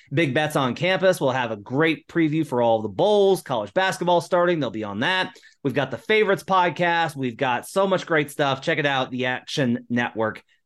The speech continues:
app. All right, this, as always, on Mondays, hope you guys had a great Thanksgiving.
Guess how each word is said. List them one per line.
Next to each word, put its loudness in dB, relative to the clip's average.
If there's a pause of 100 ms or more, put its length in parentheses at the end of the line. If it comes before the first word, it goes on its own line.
(160)
app. -4 (840)
All 0
right, 0
this, 2
as 2
always, 4
on 2
Mondays, 0 (220)
hope -2
you -2
guys 2
had 0
a 0
great 0
Thanksgiving. -2